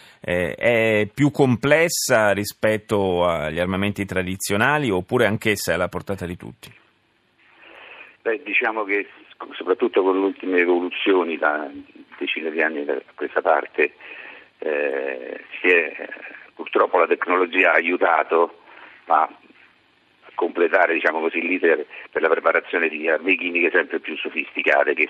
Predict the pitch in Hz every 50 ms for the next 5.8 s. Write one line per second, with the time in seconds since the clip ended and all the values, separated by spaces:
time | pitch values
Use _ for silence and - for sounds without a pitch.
0 | - - - 92 85 80 76 - - 82 82 76 - - - - - - - -
1 | - - - - _ - - - 98 104 101 98 82 85 85 85 80 76 52 52
2 | - - 87 82 - - - - 98 95 92 85 - - 87 - - - - -
3 | 90 92 101 104 107 104 107 - 104 87 82 90 101 104 - - 92 - - 104
4 | 90 95 90 85 80 - - 85 80 - - 85 82 82 80 76 - 85 80 76
5 | 71 73 73 73 78 73 71 69 67 - - 67 65 62 -